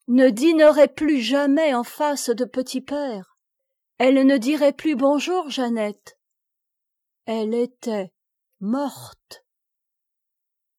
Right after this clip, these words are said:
On allait la clouer dans une caisse et l'enfouir,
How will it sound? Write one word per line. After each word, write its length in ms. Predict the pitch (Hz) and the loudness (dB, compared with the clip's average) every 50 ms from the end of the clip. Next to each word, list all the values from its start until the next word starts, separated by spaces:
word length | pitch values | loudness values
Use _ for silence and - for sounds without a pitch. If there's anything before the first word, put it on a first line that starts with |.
| _ _ _ _ _ _ _ _ _ _ _ _ _ _ _ _ _ _ _ _ - | _ _ _ _ _ _ _ _ _ _ _ _ _ _ _ _ _ _ _ _ -12
On 200 | - 214 226 233 | -8 -6 -4 -2
allait 300 | 240 254 269 269 277 277 | -2 -2 0 0 0 2
la 140 | 262 247 240 | 2 2 0
clouer 520 | 247 - - 247 294 294 302 311 311 294 240 | 0 -2 -4 -2 -2 -2 -2 -2 -2 -2 0
dans 200 | 202 226 240 240 | 0 0 0 0
une 280 | - 254 247 247 247 | -2 -2 0 0 -2
caisse 500 | 254 _ - - 311 302 269 233 - - | -2 _ -6 -4 -2 -2 -2 -4 -4 -2
et 60 | 254 | -2
l'enfouir, 840 | 247 254 254 262 254 - - - 302 320 302 285 247 220 202 196 185 | 0 0 0 -2 -4 -6 -12 -10 -8 -6 -4 -4 -4 -2 -4 -4 -6